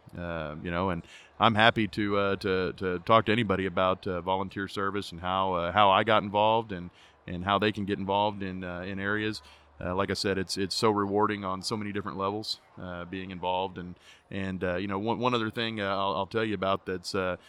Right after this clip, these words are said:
that, that's just unique, uh, unique experience and something that, uh, that I would, en-, you know, i-, i-, you always, you don't know who you're gonna meet through these experiences and the networking you're gonna be able to do, but, uh, but never take for granted, um, you know, the relationships that you build and,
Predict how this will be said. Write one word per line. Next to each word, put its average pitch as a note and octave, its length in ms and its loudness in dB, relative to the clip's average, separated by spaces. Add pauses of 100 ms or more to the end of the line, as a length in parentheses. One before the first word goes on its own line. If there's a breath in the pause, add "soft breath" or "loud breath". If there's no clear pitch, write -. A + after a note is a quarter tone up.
(240 loud breath)
that, F#2 100 -4
that's - 360 -2 (180)
just G2 260 -6 (100)
unique, G#2 440 -8
uh, F#2+ 300 -6 (100)
unique A2+ 300 -4
experience A#2 580 2
and G2 180 -6
something G#2+ 380 -2
that, G2+ 160 0
uh, F#2+ 160 2
that G2 120 0
I G2+ 60 6
would, G#2+ 120 2
en-, G2 140 -8 (200)
you G2+ 80 -8
know, F2+ 120 -6 (360 loud breath)
i-, - 40 -4
i-, E2+ 260 -4 (280)
you A#2 200 2
always, C#3 500 8
you A#2 80 -4
don't C#3+ 200 6
know B2+ 180 6
who A#2+ 400 -2
you're G#2 160 -4
gonna G#2 160 -2
meet G2+ 280 -6
through G#2 200 -6
these G2+ 180 -6
experiences G2+ 680 -6
and F#2 120 -10
the F#2+ 60 -10
networking G#2 440 -4
you're F#2+ 100 -8
gonna G2 120 -6
be G2 140 -6
able G2 180 -4
to F2+ 80 -6
do, G2 300 -4 (400 loud breath)
but, F#2+ 260 2
uh, G2 180 4
but F#2+ 140 -4
never A2+ 220 4
take A#2 220 0
for G2+ 80 -8
granted, A2 440 -4
um, F#2+ 460 -4
you G#2+ 80 -10
know, F#2 180 -6
the F2+ 120 -8
relationships G#2+ 580 -4
that - 120 -6
you G#2 100 -6
build G#2 400 -2
and, F#2 180 -8